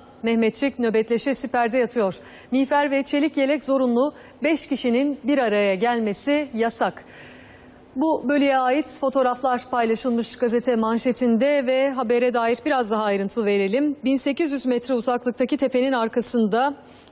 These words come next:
P K K'nın Haftanin kampı, yedi kilometre kuzeyinde otuz dört kişinin öldüğü Roboski Vadisi bulunan tepeye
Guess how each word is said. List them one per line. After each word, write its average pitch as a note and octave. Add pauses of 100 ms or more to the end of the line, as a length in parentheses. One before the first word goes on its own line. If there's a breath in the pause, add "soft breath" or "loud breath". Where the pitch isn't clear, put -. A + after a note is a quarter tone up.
P A#3
K A3+
K'nın A#3+
Haftanin B3+
kampı, A3+ (280 loud breath)
yedi A#3
kilometre G#3+
kuzeyinde A3
otuz G#3
dört C4
kişinin A#3+
öldüğü A3+
Roboski A3+
Vadisi G3
bulunan F#3
tepeye A3